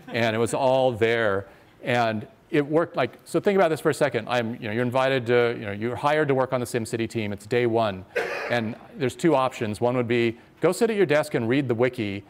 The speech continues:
and read everything that's been written about this project to date. And when you're all done reading it all, come, to, come, if you have any questions, talk to me, and I'll go over it with you. Compared to, "Oh, welcome to the team. Come into this room.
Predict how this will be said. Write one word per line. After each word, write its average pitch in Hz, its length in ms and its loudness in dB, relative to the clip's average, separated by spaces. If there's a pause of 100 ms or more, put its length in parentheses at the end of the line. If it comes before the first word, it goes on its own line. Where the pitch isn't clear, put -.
(140)
and 120 160 0
read 156 200 4
everything 180 500 0
that's 156 160 0
been 123 180 0
written 123 240 -2
about 110 240 0
this 110 140 -10
project 107 460 -2
to 110 60 -8
date. 98 380 -6 (360)
And 120 80 0
when 143 80 2
you're 170 100 4
all 202 80 4
done 196 200 2
reading 160 300 4
it 131 80 4
all, 127 220 4
come, 147 180 -8
to, - 100 -14 (140)
come, 175 180 -4
if 165 80 -6
you 202 40 2
have 180 100 2
any 151 60 -4
questions, 139 360 -4
talk 110 260 -2
to 110 60 -8
me, 95 280 -10
and 117 80 -2
I'll 107 120 2
go 104 140 0
over 95 200 -2
it 104 60 -10
with 107 160 -12
you. 101 200 -10 (520)
Compared 165 420 0
to, 135 320 0 (340)
"Oh, 214 80 6
welcome 180 320 2
to 185 40 4
the 170 80 0
team. 170 380 0 (140)
Come 202 180 0
into 202 100 2
this 180 220 2
room. 139 400 2